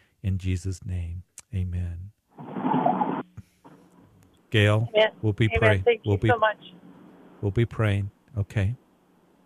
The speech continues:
Speaker 2: Okay, thank you.
Speaker 1: Uh, you're welcome. We have some open lines. We've got plenty of time in the show for you to be able to call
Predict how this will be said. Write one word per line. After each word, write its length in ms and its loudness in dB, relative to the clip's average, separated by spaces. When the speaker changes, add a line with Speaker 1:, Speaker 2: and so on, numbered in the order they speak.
Speaker 2:
Okay, 220 -2
thank 220 -12
you. 80 -2
Speaker 1:
Uh, 220 -2
you're 160 -2
welcome. 440 -8
We 100 -2
have 120 2
some 180 -2
open 300 0
lines. 480 -2
We've 80 -18
got 180 -2
plenty 340 0
of 60 -2
time 280 0
in 60 0
the 60 0
show 280 -2
for 160 -8
you 180 -4
to 100 -6
be 140 -4
able 160 -4
to 80 -6
call 440 -4